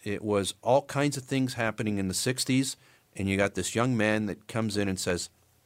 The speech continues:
"I ain't going off to war." And he sacrificed. You made the point, Spider. You made the point, um,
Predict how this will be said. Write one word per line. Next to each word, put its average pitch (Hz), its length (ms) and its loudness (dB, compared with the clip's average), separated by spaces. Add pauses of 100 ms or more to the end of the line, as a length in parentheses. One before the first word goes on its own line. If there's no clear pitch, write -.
(680)
"I 147 100 6
ain't 220 140 4
going 123 200 6
off 127 160 2
to 151 80 0
war." 160 360 2 (340)
And 127 120 4
he 139 80 6
sacrificed. 175 580 2
You 131 120 4
made 196 280 4
the 214 80 0
point, 156 400 -2
Spider. 117 580 2 (320)
You 104 160 -2
made 143 360 4
the 160 80 0
point, 95 560 -4 (840)
um, 87 480 -2